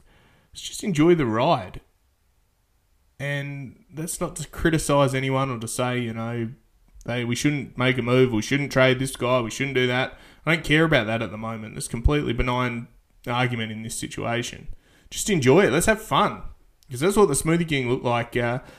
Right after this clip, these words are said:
was happening, and everyone's smiling and everyone's running around and, and just enjoying playing basketball, and that's what we should. You know, the couple of last years have been bloody average.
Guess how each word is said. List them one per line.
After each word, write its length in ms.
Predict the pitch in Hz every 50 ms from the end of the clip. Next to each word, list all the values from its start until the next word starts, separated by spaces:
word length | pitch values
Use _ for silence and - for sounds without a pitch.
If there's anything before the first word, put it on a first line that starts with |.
| - - - -
was 140 | 131 120
happening, 460 | 117 120 127 120 98 123 127 127 123 117
and 100 | 113 -
everyone's 540 | 147 160 160 170 165 156 147 139 131 131
smiling 560 | - - 143 143 143 147 147 147 143 143 135 127
and 80 | 127
everyone's 400 | 143 151 147 139 131 127 123 117
running 320 | 113 123 139 143 143 135 131
around 480 | 127 127 135 135 135 135 139 135 131
and, 160 | 123 113 113
and 160 | 120 131 135 139
just 260 | 143 131 131 - - - _ _ _ - - - _ _ _ _ _ _ _ _ _ _ _
enjoying 640 | 147 147 135 117 120 123 135 160 196 233 226 180 147
playing 320 | - 170 170 170 160 143
basketball, 520 | 131 135 147 165 196 190 - 151 139 139 143
and 80 | 151
that's 200 | 202 269 294 -
what 100 | 311 269
we 80 | 214 185
should. 400 | - - - - 180 214 160 -
You 100 | 110 120
know, 200 | 139 170 190 180
the 160 | 175 185 180 180 - - _ _ -
couple 220 | - 240 240 226
of 60 | 220
last 340 | 202 180 175 170 170 170 -
years 200 | - 185 196 185
have 80 | 147 135
been 320 | 143 139 127 127 135 - _ _ _ _ _ _ _ _ -
bloody 260 | 196 214 202 170 156
average. 580 | 165 196 220 190 151 120 101 92 98 - -